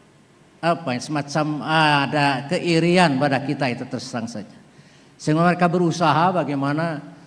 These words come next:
mereka pun me-, meng-, mengimbangi kita dalam hal berusaha, sehingga mereka pun sekarang mulai, itu bagus karena kita punya prinsip fastabiqul khairat. Cuma ada hal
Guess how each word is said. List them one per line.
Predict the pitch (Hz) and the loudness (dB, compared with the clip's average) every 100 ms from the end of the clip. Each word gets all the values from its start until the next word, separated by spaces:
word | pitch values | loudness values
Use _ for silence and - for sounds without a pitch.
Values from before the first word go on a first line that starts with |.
| - - | -14 -2
mereka | 156 156 143 | -2 2 2
pun | 143 175 | 2 0
me-, | 170 156 151 139 135 | 2 2 2 0 -4
meng-, | 147 151 151 127 | -4 -2 -4 -6
mengimbangi | 151 160 156 165 180 160 170 165 170 165 | -6 -4 -2 0 0 2 2 2 -2 -8
kita | 147 127 113 135 147 | -8 -6 -6 -6 -4
dalam | 143 139 | -2 -2
hal | 135 139 | -2 -2
berusaha, | 135 135 131 131 113 135 - - - - - | -2 -4 -4 -4 -2 -4 -10 -20 -20 -20 -12
sehingga | 160 156 170 175 | -6 -2 -2 0
mereka | 151 151 | -2 -4
pun | 143 180 | -6 -10
sekarang | - 139 156 | -6 -4 -2
mulai, | 139 131 | -4 -6
itu | 139 208 | -2 0
bagus | 170 277 196 196 - | 4 4 2 -2 0
karena | 170 175 | 0 2
kita | 180 175 233 | 0 0 2
punya | 202 185 | 2 2
prinsip | 196 160 160 196 196 | 2 -2 -2 -4 -2
fastabiqul | 185 - 170 151 147 135 117 | -2 0 0 0 -2 -6 -6
khairat. | 107 - - - - - - _ _ - - - - - _ _ - - - - - | -8 -12 -16 -18 -20 -20 -20 _ _ -20 -20 -20 -20 -20 _ _ -20 -20 -20 -18 0
Cuma | 247 226 165 143 135 151 170 147 | 4 4 2 2 4 2 2 2
ada | 143 | 2
hal | 127 | 2